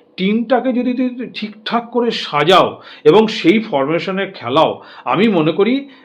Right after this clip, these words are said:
রেজাল্ট আসতে বাধ্য। কারণ এবার এই ইস্টবেঙ্গল টিমে কিন্তু মানে একা কোনো একটা প্লেয়ারের ওপর নির্ভরশীল না। আমরা দেখেছি, মানে আমাদের এর আগের টুর্নামেন্টে দেখেছি কিন্তু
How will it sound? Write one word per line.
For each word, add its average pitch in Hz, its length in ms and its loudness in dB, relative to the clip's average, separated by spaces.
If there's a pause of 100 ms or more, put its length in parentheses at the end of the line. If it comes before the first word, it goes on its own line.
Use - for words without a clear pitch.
রেজাল্ট 147 580 0 (160)
আসতে 131 460 -4
বাধ্য। 110 760 -6 (220)
কারণ 143 140 -2
এবার 147 300 0
এই 160 340 -2
ইস্টবেঙ্গল 156 480 -6
টিমে 160 260 -6
কিন্তু 160 520 -6 (480)
মানে 139 120 -2
একা 127 420 -2
কোনো 175 240 -4
একটা 175 280 -2
প্লেয়ারের 165 480 0
ওপর 165 200 -2
নির্ভরশীল 139 720 -4
না। 113 200 -4
আমরা 131 420 -2
দেখেছি, 156 500 -6 (920)
মানে 139 200 -2
আমাদের 147 480 0
এর 156 140 4
আগের 170 320 2
টুর্নামেন্টে 175 460 -2
দেখেছি 156 380 -4
কিন্তু 170 460 -4